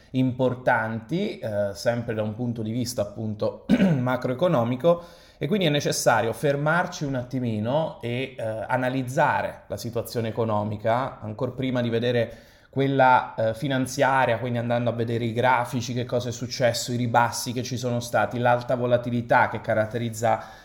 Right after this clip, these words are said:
eh, le ulti-, che ha catter-, caratterizzato le ultime settimane, che probabilmente caratterizzerà anche, eh, le prossime, perché, eh, questo lo spieghiamo sempre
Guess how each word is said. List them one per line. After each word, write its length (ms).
eh, 180
le 120
ulti-, 320
che 100
ha 80
catter-, 440
caratterizzato 840
le 60
ultime 320
settimane, 460
che 100
probabilmente 680
caratterizzerà 1120
anche, 600
eh, 160
le 160
prossime, 640
perché, 520
eh, 280
questo 260
lo 60
spieghiamo 440
sempre 720